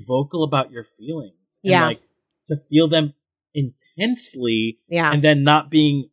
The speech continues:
Speaker 1: um, reprimanded for it." Like, I've
Speaker 2: Yeah.
Speaker 1: never experienced that as a child.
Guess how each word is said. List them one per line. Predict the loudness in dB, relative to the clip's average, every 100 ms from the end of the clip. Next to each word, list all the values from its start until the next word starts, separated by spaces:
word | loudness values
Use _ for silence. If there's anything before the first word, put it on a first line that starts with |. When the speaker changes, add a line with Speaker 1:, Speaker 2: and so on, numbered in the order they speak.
| _
Speaker 1:
um, | -6 -4 -6 -10 _
reprimanded | -8 -6 -4 -2 -2 -6 -12
for | -16 -18 -18
it." | -20 _ -12
Like, | -10 -8 0
I've | 2 2 0
Speaker 2:
Yeah. |
Speaker 1:
never | -2 -2 -4
experienced | -4 -12 -14 -18 -20
that | -20 -20
as | -20
a | -20
child. | _ _